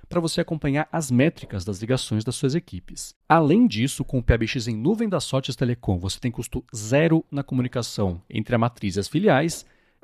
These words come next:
e você também tem a opção de se integrar com o Teams, né? Além de ter facilidade também pra administrar os a mais e de ter acesso às métricas de ligações da equipe, você economiza ainda por cima com a comunicação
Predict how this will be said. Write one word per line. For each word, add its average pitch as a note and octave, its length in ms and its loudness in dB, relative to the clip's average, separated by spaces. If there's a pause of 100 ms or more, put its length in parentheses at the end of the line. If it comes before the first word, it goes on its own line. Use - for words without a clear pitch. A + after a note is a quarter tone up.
e B3+ 300 4
você G3 380 2
também A#2 400 2 (260)
tem A2+ 240 2
a D3 80 2
opção C3+ 480 2
de E3+ 160 -4
se F3 140 -4
integrar C3 440 0
com F#3+ 300 2
o A#3+ 80 0
Teams, A#3 720 6
né? A#2 260 -4
Além G#2+ 220 0
de A#2+ 80 -6
ter B2+ 160 -4
facilidade A#2 480 0
também B2 220 2
pra C3 80 -6
administrar C3 400 -4
os C#3 100 0
a C#3+ 60 2
mais A#2+ 400 0 (240)
e - 40 -10
de C#3+ 120 0
ter D#3 100 -2
acesso C3 500 0
às D3+ 220 -2
métricas B2+ 400 0
de B2+ 80 -4
ligações A2 320 -2
da F#3+ 80 2
equipe, F#3+ 420 -2 (300)
você F3 220 0
economiza C3 560 2
ainda G2 100 -2
por F2 160 -8
cima A#2 320 -2
com A#2 320 2 (160)
a B2+ 100 2
comunicação A#2+ 640 -4